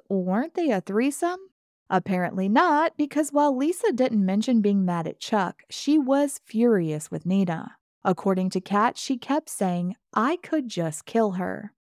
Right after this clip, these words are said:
Obviously, she didn't because Nina Morano is very much alive and she needed to keep her that way since the plastic surgery she was paying for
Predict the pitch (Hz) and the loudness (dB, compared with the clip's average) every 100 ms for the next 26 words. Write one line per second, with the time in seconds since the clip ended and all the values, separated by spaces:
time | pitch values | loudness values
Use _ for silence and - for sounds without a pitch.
0 | _ - 185 175 165 - 175 165 185 175 | _ 2 4 4 0 0 -4 -2 -2 4
1 | 254 214 240 254 247 269 233 240 359 349 | 6 6 2 0 0 2 4 4 4 0
2 | 226 190 233 285 302 - 262 185 170 160 | 2 4 4 2 0 -2 -2 -2 -2 -2
3 | 160 156 165 202 240 254 269 262 254 - | -4 -6 0 4 6 4 0 0 0 0
4 | 277 233 202 185 180 - 311 359 - 214 | 0 2 0 -2 -8 -6 -4 -2 -2 -2
5 | 175 175 - 170 165 170 _ _ - 247 | -2 -4 -4 -6 -4 -8 _ _ -4 -2
6 | 240 254 - 240 285 - 311 - 202 214 | 0 -2 0 0 0 -2 -6 -4 -2 -2
7 | 254 254 - 208 165 - 170 214 226 262 | -2 -2 -2 -4 -4 -4 -2 0 0 0
8 | 277 302 | 0 -2